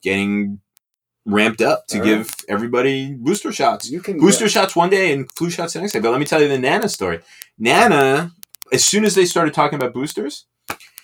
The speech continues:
Speaker 1: she walked into a C V S and she's like,
Speaker 2: Give me a
Speaker 1: "Hi,
Speaker 2: booster.
Speaker 1: I'm eighty-three. I have
Speaker 2: Yeah.
Speaker 1: an underlying condition.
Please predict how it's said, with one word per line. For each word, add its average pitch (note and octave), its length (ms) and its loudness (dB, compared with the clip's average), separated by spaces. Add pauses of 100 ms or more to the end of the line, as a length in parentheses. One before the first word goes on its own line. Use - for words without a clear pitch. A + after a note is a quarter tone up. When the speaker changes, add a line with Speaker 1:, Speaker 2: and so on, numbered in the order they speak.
(180)
Speaker 1:
she - 200 -8
walked C#3 320 0
into D3+ 200 -10
a B2+ 40 -8
C B2+ 220 -10
V A#2 120 -6
S A#2 220 -6
and A2+ 100 -20
she's A2 200 -18
like, G#2 240 -12 (260)
Speaker 2:
Give - 80 -6
me A3 60 4
a G3+ 40 4
Speaker 1:
"Hi, C#3 120 -2
Speaker 2:
booster. - 140 -12
Speaker 1:
I'm C3 100 -8
eighty-three. C3 800 -6
I - 160 -14
have B2 100 -6
Speaker 2:
Yeah. - 20 -12
Speaker 1:
an B2 60 -10
underlying B2 400 -8
condition. A#2 500 -6